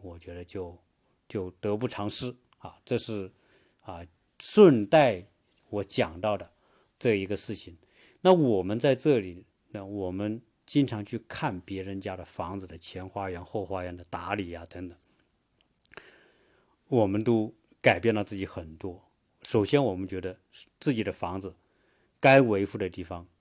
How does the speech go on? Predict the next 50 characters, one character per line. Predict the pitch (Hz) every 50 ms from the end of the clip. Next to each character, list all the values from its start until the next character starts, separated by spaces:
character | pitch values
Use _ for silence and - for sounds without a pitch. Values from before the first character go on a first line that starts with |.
| _ _
一 | - 104 104
定 | 101 123 120
要 | 104
去 | - -
维 | 98 85 80 80 -
护， | - - 98 - _ _ _ _ _ _ _ _ _ -
这 | - 165
个 | 143 143
是 | 127 120
属 | 117 - 113 101 98
于 | 98 104 117
像 | 139 - - 147 131 113 110 135 - - _ _
你 | 131 110 95 90 90 92 - _ _ _ _ _
健 | - - 170 147 113
康 | 113 113 107
体 | 95 - 117 117
检 | 110 117 104 85 82
一 | 82 85
样 | 92 107 110 104
嘛。 | 98 87 - _ _ _ _ _ _ _
你 | - 120 110
人 | 101 95 101 107
要 | 123 143 139 135
做 | 151 143
健 | 127 135 127 117
康 | 113 110 101
体 | - 101 98
检， | 98 98 87
你 | 87
的 | 90 87
房 | - - 95 92 98 107
子 | 107 104
也 | 95 90 85 85
经 | - - 120 113
常 | 98 98 98 98
保 | - 92 85 82
持 | -
这 | 98
种 | 92 92 85 - _ _ _ _
健 | - - 139 110 95
康 | - 95 95
体 | 87 90 92
检， | 90 - 90 87 -
发 | - - 131 127 127
现 | 120 - 131 117 120
问 | 120 113 101
题， | 90 - - 90 87 - _ - - - - - - - - - _ _ _ _ _ _ _ _
在 | - - 180 147 120
初 | - - - - 196 190 190 170
期 | - - 147 139 135 139